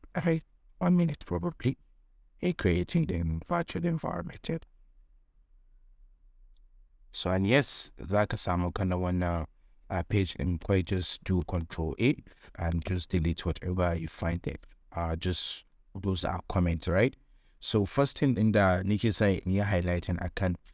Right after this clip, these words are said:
shi Python program da, I mean, syntax shi ne. Kamar yanzu za ka yi typing ɗin sunanka, kana son first Python program ɗinka da za ka yi. Sai za ka danna me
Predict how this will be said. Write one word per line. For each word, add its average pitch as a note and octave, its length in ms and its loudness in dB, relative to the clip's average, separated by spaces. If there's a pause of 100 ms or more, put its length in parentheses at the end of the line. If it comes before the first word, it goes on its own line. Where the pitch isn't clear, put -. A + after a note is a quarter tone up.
(140)
shi - 180 -4
Python F#2 580 0 (300)
program F2 420 0
da, D#2+ 180 -6
I F2 60 -8
mean, E2+ 220 -4 (180)
syntax F2 580 0
shi - 180 -2
ne. F2 200 2 (300)
Kamar F#2+ 240 2
yanzu G2 400 4
za F#2 180 2
ka - 140 -4
yi E2+ 120 -2
typing F2 460 -4
ɗin F2 180 -10 (540)
sunanka, F2+ 600 2
kana F2+ 260 0
son E2 220 -2
first - 460 -2 (280)
Python F#2 480 2
program F2+ 340 0
ɗinka E2+ 300 -4
da E2 100 -2
za - 160 -6
ka - 140 -10
yi. - 20 -20 (380)
Sai C3 80 0
za B2 140 4
ka A2+ 120 0
danna F#2 420 2
me G#2+ 200 2